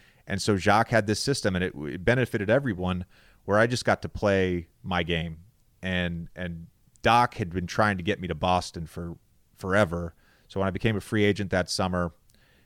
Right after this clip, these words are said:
he had si-, he had gotten traded, really. He had gotten traded to the Clippers, like,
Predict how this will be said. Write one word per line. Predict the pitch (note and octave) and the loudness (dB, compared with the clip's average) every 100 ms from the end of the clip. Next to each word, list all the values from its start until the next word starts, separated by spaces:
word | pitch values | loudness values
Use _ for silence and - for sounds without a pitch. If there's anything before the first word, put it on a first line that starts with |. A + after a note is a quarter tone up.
| _ _ | _ _
he | - - B2+ B2+ | -12 0 4 4
had | A2+ E2+ | 4 0
si-, | - - A2 | -2 2 2
he | A#2 | 2
had | A#2 | 2
gotten | G#2+ F2+ | 2 -2
traded, | - G2+ F2+ E2 D#2+ | -4 -2 0 -2 -6
really. | E2+ D2+ | -8 -8
He | F2+ | -8
had | F2 | -4
gotten | G#2 F#2 | -4 -4
traded | - A#2+ G#2+ G2+ F2+ | -2 2 2 2 0
to | F#2 | -2
the | E2+ | -6
Clippers, | - A2 F#2 E2+ D#2+ - - _ - _ _ _ | -2 0 0 0 -2 -4 -10 _ -20 _ _ _
like, | E2+ F2 | -8 -8